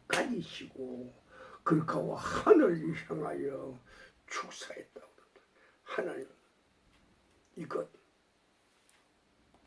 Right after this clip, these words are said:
그대로 원소를, 이것 그대로 원소의 물고기의 집합체를 지금부터 필요한 만큼, 보리떡의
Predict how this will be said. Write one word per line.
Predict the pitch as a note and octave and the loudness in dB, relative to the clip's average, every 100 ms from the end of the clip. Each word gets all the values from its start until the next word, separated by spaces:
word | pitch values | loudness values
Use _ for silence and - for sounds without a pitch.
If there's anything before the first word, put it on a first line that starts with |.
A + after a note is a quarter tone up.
| - - - - - - | -20 -20 -20 -20 -20 -4
그대로 | - F#3+ F3+ A3 A3 - D3+ | 8 10 12 12 12 8 8
원소를, | G3+ C4+ - - B2+ G#2+ - - - - - _ - - - _ - - - - - - - - - | 12 12 12 2 0 0 -6 -16 -20 -20 -20 _ -20 -20 -20 _ -20 -20 -20 -20 -20 -20 -20 -20 0
이것 | F#3 E3 G3 G#3 | 8 12 12 12
그대로 | - - - - F3 B2 - - - - | 6 6 6 0 0 -2 -10 -20 -20 6
원소의 | F3 D#4 - G3+ E3+ - - - - - | 10 10 10 4 4 0 -6 -18 -20 -2
물고기의 | E3+ B3 - D4+ B3 B3+ E3+ | 12 12 12 8 8 6 4
집합체를 | - G#3 - A#3 - - - C3 B2 - - - - - | 4 4 2 -2 -2 0 0 0 -6 -14 -20 -20 -20 -2
지금부터 | - F#3 G#3 E3+ E3 - F3 - - - - - - | 4 6 6 4 -4 0 0 0 -10 -20 -20 -20 -14
필요한 | - F#3 F3 E3 | -2 0 0 -2
만큼, | D3+ B2 - - - - _ _ _ - - - - - - - - - - | -4 -6 -8 -14 -16 -20 _ _ _ -20 -20 -20 -20 -20 -20 -20 -20 -20 0
보리떡의 | - F#3+ G#3 F3 B3+ F#3+ F3 - - | 10 12 12 8 8 10 8 6 2